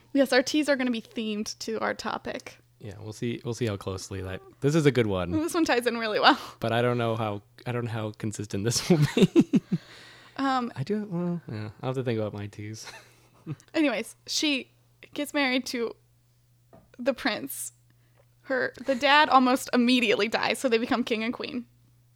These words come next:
Speaker 1: Good for them.
Speaker 2: Good deal. Yeah.
Speaker 1: I
Speaker 2: As,
Speaker 1: know,
Speaker 2: as soon as
Speaker 1: right?
Speaker 2: you, I was like, "Good deal." <laughs>
Speaker 1: No, you don't wanna be a prince too long.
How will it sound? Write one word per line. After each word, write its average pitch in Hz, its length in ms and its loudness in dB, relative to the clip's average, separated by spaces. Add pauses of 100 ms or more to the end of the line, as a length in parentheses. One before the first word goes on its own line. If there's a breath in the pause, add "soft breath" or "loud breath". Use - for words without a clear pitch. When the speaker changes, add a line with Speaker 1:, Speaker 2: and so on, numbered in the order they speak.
Speaker 1:
Good 208 160 -2
for 240 120 -2
them. 185 220 -4
Speaker 2:
Good 165 220 0
deal. 107 360 0
Yeah. 117 180 2
Speaker 1:
I 269 80 4
Speaker 2:
As, 277 60 4
Speaker 1:
know, 269 220 6
Speaker 2:
as 233 100 8
soon 254 100 10
as 311 100 8
Speaker 1:
right? 170 60 2
Speaker 2:
you, 160 260 2
I 139 100 -2
was 139 160 -4
like, 110 140 -8
"Good 143 220 -2
deal." 107 360 -2 (200)
<laughs> 147 200 -4
Speaker 1:
No, 277 240 4
you 262 120 4
don't 349 100 6
wanna 427 100 0
be 359 100 2
a 254 60 4
prince 247 300 -4
too 254 180 -4
long. 247 320 -6